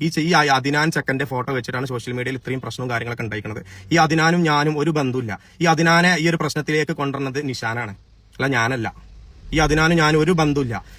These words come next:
നിഷാന്റെ ഫ്രണ്ടാണ് ഈ അദിനാൻ എന്ന് പറഞ്ഞ ഈ ചെക്കൻ, ഈ പതിനെട്ട് വയസ്സായ ഈ ഒരു ചെക്കൻ ഈ അദിനാന്റെ ഫ്രണ്ടാണ്. അപ്പൊ ആ ഒരു മുഖേനയാണ് ഇത് സംഭവം. ഇവര് മൂന്നാളാണ് അടിച്ചു പൊളിച്ചത്. ആ അടിച്ചു പൊളിച്ച ആ വീഡിയോ ആണ് ഇവര് നേരെ എനിക്ക് വിട്ട് ഈ സോഷ്യൽ മീഡിയയിൽ ഇടുന്നത്.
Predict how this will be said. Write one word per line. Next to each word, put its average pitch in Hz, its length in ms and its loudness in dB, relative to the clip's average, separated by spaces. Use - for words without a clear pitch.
നിഷാന്റെ 160 340 2
ഫ്രണ്ടാണ് 151 540 2
ഈ 151 180 0
അദിനാൻ 135 300 0
എന്ന് 147 120 0
പറഞ്ഞ 135 260 -2
ഈ 139 60 -4
ചെക്കൻ, 127 280 -4
ഈ 135 60 -2
പതിനെട്ട് 131 280 -2
വയസ്സായ 135 400 0
ഈ 135 80 -2
ഒരു 131 80 -2
ചെക്കൻ 139 320 -6
ഈ 135 40 -4
അദിനാന്റെ 131 400 -2
ഫ്രണ്ടാണ്. 113 400 -4
അപ്പൊ 147 140 2
ആ 151 80 8
ഒരു 185 140 4
മുഖേനയാണ് 156 560 0
ഇത് 143 280 -2
സംഭവം. 139 380 -4
ഇവര് 135 320 0
മൂന്നാളാണ് 151 560 4
അടിച്ചു 135 260 -2
പൊളിച്ചത്. 117 440 -6
ആ 170 120 2
അടിച്ചു 143 280 -2
പൊളിച്ച 151 260 0
ആ 143 200 2
വീഡിയോ 135 360 -4
ആണ് 131 120 -6
ഇവര് 131 300 -8
നേരെ 127 220 -4
എനിക്ക് 120 220 -8
വിട്ട് 123 240 -8
ഈ 131 200 -2
സോഷ്യൽ 135 280 -2
മീഡിയയിൽ 139 260 0
ഇടുന്നത്. 113 260 -4